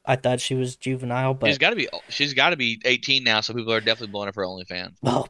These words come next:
Speaker 1: fucking probably.
Speaker 2: <laughs>
Speaker 1: Fucking weirdos. Dude, it's so crazy because before she got, like, or when she was, like, moderately famous,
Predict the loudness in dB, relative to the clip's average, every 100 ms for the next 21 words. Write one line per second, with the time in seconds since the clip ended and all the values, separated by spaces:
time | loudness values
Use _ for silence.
0 | -10 -18 -18 -8 -2 -2 -2 -8 -10 -4
1 | 0 0 2 0 4 2 2 -2 0 0
2 | 0 -2 -2 -6 _ -12 2 2 2 -2
3 | 2 0 2 2 2 0 -2 -4 -2 -6
4 | -2 -2 -2 -2 0 0 0 -2 -4 _
5 | _ _ _ -4 2 2 2 0 0 -2
6 | -4 -4 -2 2 2 2 -2 -2 0 2
7 | 2 0 -4